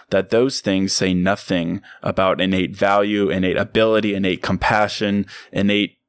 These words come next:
compatibility, nothing. And no offense to certain Instagrammers, but, like, in the influencer world, which unfortunately it would seem I'm part of now, it,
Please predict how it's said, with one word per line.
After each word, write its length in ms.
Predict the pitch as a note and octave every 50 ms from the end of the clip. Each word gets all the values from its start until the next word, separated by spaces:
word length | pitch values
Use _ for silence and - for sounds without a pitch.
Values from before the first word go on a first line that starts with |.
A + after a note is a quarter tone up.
| _ _ - - - -
compatibility, 840 | - A2 - - A#2 A2 G#2 G2+ F2+ G2 G2 G#2 G2+ F#2 F2+ F2
nothing. 480 | F2+ G#2 G#2+ A2 - - - - - - _ _ _ _ _ _ _ _ _ _ _ _ _ _ _ _ _ _ _ _ -
And 300 | - G#2+ G#2 G2+ G2+ - - - - - - - - _ _ _ -
no 240 | - C#3+ F3 F#3+
offense 400 | F3+ C#3 - - A#2 B2 B2+ - -
to 420 | - G#2 F#2+ F#2 F2+ F2+ - - _ _ _ _ A1+ A#1+ F2+ A2+ A#2+ B2
certain 540 | - - - - C3+ - A#2 A2+ G#2 - - _
Instagrammers, 840 | A2+ A2+ A#2 A2+ - - A#2 - G#2 G2 F#2 F2+ F2+ F#2 F#2 G2 -
but, 140 | - - -
like, 280 | F2 F#2 F#2+ F#2 - - _ _ _ _ _ _
in 440 | - A#2 B2 B2+ C3 C3 C3 B2+ A2+
the 200 | A2 A2+ G#2+ - -
influencer 920 | A#2 A#2+ C3+ C#3+ C3 - - C3 G#2+ G2 F#2+ F#2 F#2 F2+ - - G2 F#2 F2+
world, 380 | F2+ F2+ E2+ E2+ F#2 G#2+ G#2+
which 280 | G2+ F#2 F2+ F2 - -
unfortunately 680 | F#2 F#2+ F#2+ - - F#2+ F#2+ - - G2+ G2 G#2 G#2 G2+
it 40 | G2
would 180 | G2 G2 -
seem 200 | - - G2+ G2
I'm 120 | F#2+ F#2+ G#2
part 260 | - - B2 C#3+ C#3+
of 140 | A2 F#2 G2
now, 320 | F#2+ F2+ F2+ F2+ G2+ G#2+ - - - - - - _ _ _ _ _ _
it, 180 | - A2 - -